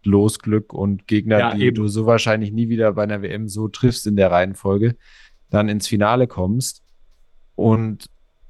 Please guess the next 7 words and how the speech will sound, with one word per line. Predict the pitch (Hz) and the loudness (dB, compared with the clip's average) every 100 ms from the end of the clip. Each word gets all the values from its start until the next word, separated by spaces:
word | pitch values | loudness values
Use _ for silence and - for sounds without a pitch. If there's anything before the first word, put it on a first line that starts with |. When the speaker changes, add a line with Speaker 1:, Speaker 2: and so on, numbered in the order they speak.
| _ | _
Speaker 1:
wahrscheinlich | 107 104 113 120 123 | 0 2 2 2 2
hätte | 123 127 | 0 0
es | 107 104 | -2 -2
halt | 107 101 - _ _ | -2 -4 -8 _ _
eigentlich | 101 113 120 107 | -2 0 -2 -4
spätestens, | - 107 113 - - 117 113 - - - _ _ _ _ _ _ _ _ _ _ _ _ - | 0 0 0 -4 -6 -10 -8 -10 -12 -16 _ _ _ _ _ _ _ _ _ _ _ _ -2
oder | 107 104 | 2 2